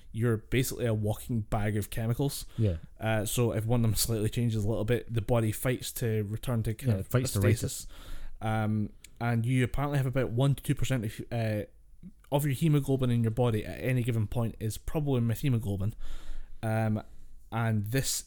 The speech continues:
Speaker 1: is just natural because we have, uh, the reductase protein that comes in and corrects it back to hemoglobin so it functions normally.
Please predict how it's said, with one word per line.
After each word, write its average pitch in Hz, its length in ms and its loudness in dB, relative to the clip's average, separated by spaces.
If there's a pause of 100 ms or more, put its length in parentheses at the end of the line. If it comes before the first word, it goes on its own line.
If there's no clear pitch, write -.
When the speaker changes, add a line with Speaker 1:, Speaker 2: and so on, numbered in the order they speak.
Speaker 1:
is 113 680 0 (520)
just 160 120 0
natural 147 280 0
because 120 300 0
we 120 120 0
have, 117 320 0 (180)
uh, 117 160 -2
the 113 120 -2
reductase 113 640 -2 (400)
protein 123 360 2
that - 100 -4
comes 123 240 0
in 110 100 2
and 107 220 0
corrects 160 340 0
it - 200 -2
back 117 220 -2
to 131 80 -2
hemoglobin 117 540 4
so 120 200 -2
it 104 100 -4
functions 110 400 -2
normally. 113 280 2